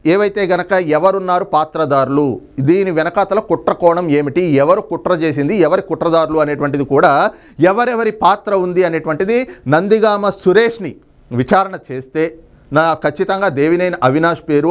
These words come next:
అలాగే లేళ్ల అప్పిరెడ్డి పేర్లు వస్తే, వాళ్ళని కూడా ఖచ్చితంగా నందిగామ సురేష్ని ఏ రకంగా అయితే అరెస్ట్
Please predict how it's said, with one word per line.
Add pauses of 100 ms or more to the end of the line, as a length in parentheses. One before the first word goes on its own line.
అలాగే
లేళ్ల
అప్పిరెడ్డి
పేర్లు
వస్తే, (300)
వాళ్ళని
కూడా (560)
ఖచ్చితంగా
నందిగామ
సురేష్ని
ఏ
రకంగా
అయితే
అరెస్ట్